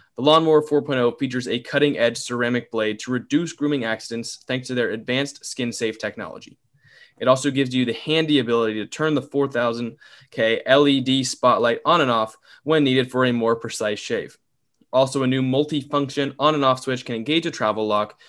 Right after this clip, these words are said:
created for those road game trips. This, the four point oh is also waterproof, so you can groom in the shower and not have to worry about making a mess on the bathroom floor.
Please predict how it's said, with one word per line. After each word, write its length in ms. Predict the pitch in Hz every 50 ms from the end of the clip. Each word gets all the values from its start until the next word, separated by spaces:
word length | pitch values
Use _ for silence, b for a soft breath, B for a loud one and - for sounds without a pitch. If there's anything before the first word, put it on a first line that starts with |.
| b b b
created 340 | _ - 151 151 151 151 147
for 80 | 147 131
those 220 | 117 107 104 101
road 260 | 110 117 117 117 110
game 240 | 110 110 104 104 104
trips. 380 | - - 85 80 - - - - _ _ _ _ - - - _ _ B B B B B B B B B
This, 220 | - 160 156 - -
the 120 | - 127
four 180 | 131 160 175 165
point 140 | 170 156 147
oh 100 | 139 139
is 80 | 127
also 400 | - - 147 156 156 151 170 156
waterproof, 560 | 135 127 120 123 120 120 117 - 131 127 123
so 100 | - -
you 60 | 131 131
can 160 | 143 139 127
groom 320 | 120 127 143 151 156 -
in 80 | - 143
the 80 | 139
shower 320 | 131 - 131 117 120 123 120
and 180 | 101 110 117
not 200 | 123 123 131 143
have 200 | 147 151 143 143 -
to 100 | - 123
worry 320 | 120 117 113 110 104 78
about 180 | 101 113 113 104
making 340 | 107 107 110 120 110 101 87
a 60 | 110
mess 260 | 110 101 101 101 -
on 120 | - 107
the 80 | 110 101
bathroom 360 | - 98 101 - - 98 101
floor. 320 | - - 110 98 80 -